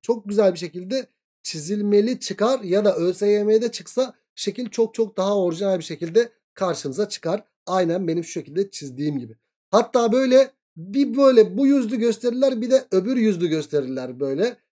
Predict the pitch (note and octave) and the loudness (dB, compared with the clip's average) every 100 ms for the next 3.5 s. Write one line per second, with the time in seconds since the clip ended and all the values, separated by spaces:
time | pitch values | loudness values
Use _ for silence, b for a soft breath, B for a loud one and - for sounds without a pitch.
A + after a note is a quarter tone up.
0 | _ - F3 E3 D#3+ D#3 C#3+ D#3 F#3+ E3+ | _ 0 0 2 0 -2 -4 2 4 4
1 | G#3 G#3+ G#3 A#3 A3+ A#3+ A3+ - B3 _ | 2 0 0 -2 0 -2 -2 -4 -12 _
2 | _ _ _ _ _ _ - F#3 A3 G#3+ | _ _ _ _ _ _ -14 -8 -4 -2
3 | F3 D#3 D#3 A#3 | -4 -2 2 2